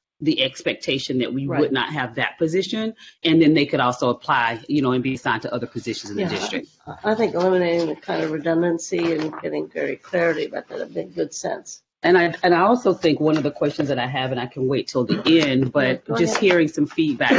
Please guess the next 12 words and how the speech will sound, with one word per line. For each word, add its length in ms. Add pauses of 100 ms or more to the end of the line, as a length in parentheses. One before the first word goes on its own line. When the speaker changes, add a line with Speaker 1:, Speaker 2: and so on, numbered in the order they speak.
(120)
Speaker 1:
from, 440
um, 200
the 80
finance 540
committee 420
in, 400
in 140
terms 300
of, 120
as 160
we 180
are 200